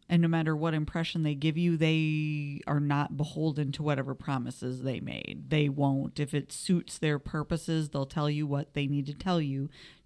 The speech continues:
to meet their goals, and then they'll go back on whatever promises they made if that's what they need to do to reach their goals. And people just think, "Oh, well, he told me," and people, you know, they're a police officer, and that's just not the reality. And I think they just get surprised,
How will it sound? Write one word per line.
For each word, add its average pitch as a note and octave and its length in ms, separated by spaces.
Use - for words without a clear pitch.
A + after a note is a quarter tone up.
to - 120
meet D3+ 220
their E3+ 100
goals, C#3 500
and D3+ 160
then D3+ 160
they'll D3+ 100
go D3+ 220
back D3+ 380
on C#3+ 160
whatever C#3+ 320
promises D#3 580
they D3 160
made C3+ 400
if C#3 160
that's - 380
what C#3+ 120
they C#3+ 120
need C#3 180
to C#3 80
do C#3 220
to C#3+ 200
reach C#3+ 380
their D3+ 120
goals. - 600
And D3 120
people - 240
just D3 380
think, C#3 340
"Oh, E3+ 120
well, E3 340
he E3+ 200
told G#3 260
me," F3 240
and D#3+ 220
people, F3 500
you E3+ 80
know, D#3 120
they're D#3 120
a D3+ 40
police A3 320
officer, F3 300
and E3 240
that's - 420
just - 320
not C3+ 240
the C#3+ 100
reality. C#3 760
And C#3+ 100
I C#3+ 40
think F3+ 180
they E3 100
just C#3+ 160
get - 180
surprised, - 920